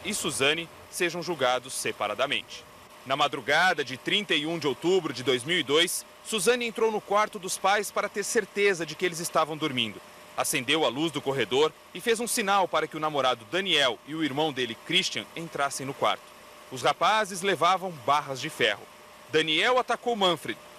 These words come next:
e Christian golpeou Marise. Depois,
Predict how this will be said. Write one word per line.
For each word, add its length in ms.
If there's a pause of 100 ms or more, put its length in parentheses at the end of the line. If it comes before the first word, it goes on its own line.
(100)
e 80
Christian 500 (180)
golpeou 520
Marise. 480 (480)
Depois, 640